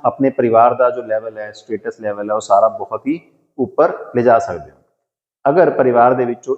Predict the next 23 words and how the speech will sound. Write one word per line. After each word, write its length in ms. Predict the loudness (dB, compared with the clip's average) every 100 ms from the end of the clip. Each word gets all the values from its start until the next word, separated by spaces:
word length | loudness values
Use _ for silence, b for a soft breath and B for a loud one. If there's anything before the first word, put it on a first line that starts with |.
| -8
ਇੱਕ 160 | -10
ਬੱਚਾ 280 | -10 -6 -4
ਵੀ 100 | -4
ਪੜ੍ਹ 180 | -4 -6
ਜਾਂਦਾ 320 | -8 -6 -6
ਹੈ, 80 | -4
ਤਾਂ 140 | -6
ਪੂਰਾ 300 | -6 -2 -2
ਪਰਿਵਾਰ 640 | -2 -4 0 4 4 2 -8
ਸੁਧਰ 340 | -12 -4 -2 -2
ਜਾਂਦਾ 280 | -4 -10
ਹੈ। 220 | -18 -20 _ _ -12
ਮਤਲਬ, 420 | -2 0 0 -2
ਉਸ 120 | -8 -4
ਪੂਰੇ 200 | 0 2
ਪਰਿਵਾਰ 460 | 2 0 2 4 2
ਦਾ 120 | 0
ਇੱਕ 120 | -4
ਸਟੇਟਸ 400 | -6 -6 -6 -6
ਜੋ 180 | -8 -6
ਹੈ, 400 | -4 -6 _ _ _ 0
ਉਹ 460 | 0 0 -8 -12 -2
ਲੈਵਲ 400 | 0 2 0